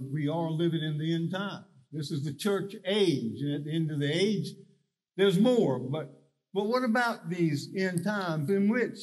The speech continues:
Jesus said, "You're gonna have trouble," and the apostles said, "You're gonna face persecution, you're gonna have tribulation"? What about going back to Jesus' words, "I have overcome, be encouraged"?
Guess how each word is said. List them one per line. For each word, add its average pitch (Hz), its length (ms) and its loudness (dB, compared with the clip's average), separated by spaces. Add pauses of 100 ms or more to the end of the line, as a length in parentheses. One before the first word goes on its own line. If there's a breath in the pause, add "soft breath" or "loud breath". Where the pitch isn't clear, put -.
(460)
Jesus 185 480 2
said, 175 420 0
"You're 214 180 2
gonna 214 240 2
have 180 260 -2
trouble," 165 560 -4
and 170 180 4
the 170 80 4
apostles 196 720 -2
said, 170 400 -2 (340)
"You're 202 140 0
gonna 214 180 2
face 208 340 2
persecution, 214 840 0
you're 196 160 0
gonna 196 160 0
have 196 300 0
tribulation"? 220 1160 0 (1600)
What 226 160 2
about 226 560 0
going 180 240 2
back 165 180 2
to 143 100 0
Jesus' 143 560 0
words, 151 480 -2 (500)
"I 233 200 4
have 254 140 2
overcome, 262 1040 0
be 262 220 2
encouraged"? 226 1000 -2